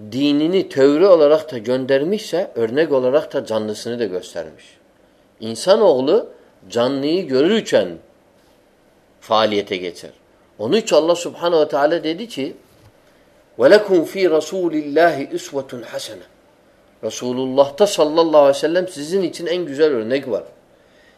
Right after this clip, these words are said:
Yani biz Resulullah getirdiği Risale'yi sadece kavlünden değil, fiilinden de alacağız. Fiil kavulden önemlidir. Bir insan söylediği sözü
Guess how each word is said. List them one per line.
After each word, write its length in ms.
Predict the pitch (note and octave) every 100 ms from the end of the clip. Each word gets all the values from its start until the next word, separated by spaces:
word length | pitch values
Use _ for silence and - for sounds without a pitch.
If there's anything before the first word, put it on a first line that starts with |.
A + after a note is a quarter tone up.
| _
Yani 300 | A2 B2 A#2
biz 360 | D3+ G#3 D#3+ - _ _ _ _ _
Resulullah 600 | A#2+ - D#3+ E3+ F3+ C#3
getirdiği 760 | C#3 D3+ - E3+ E3 F3 G3+ G#3
Risale'yi 840 | F#3 E3+ F3 E3+ E3+ G3+ C#4 - _ _ _ _ _ _ _ _ _ _ _ _ _
sadece 560 | - D3+ F3+ E3+ F3
kavlünden 640 | - F#3 F#3 F#3+ G#3 A3
değil, 260 | G#3+ A3+ A3+
fiilinden 600 | - B2 B2 A#2+ C#3+ C#3
de 40 |
alacağız. 560 | G#2 F2+ E2 E2+ - _ _ _ _ _ _ -
Fiil 300 | C#3 E3+ A#3+
kavulden 560 | - D3+ D3+ D#3 G3 G3
önemlidir. 580 | A#2+ A#2 A2+ B2+ A2+ - _ _ _ _ _ _ _ _ _ _ _ _ _ _ _ _ _ _ -
Bir 100 | F3+
insan 400 | G#3 - E3 C#3
söylediği 880 | - D3+ E3+ F3 E3+ E3+ F#3+ B2+ - _ _ _ _
sözü 640 | - - D#3 D3+ F3 G#2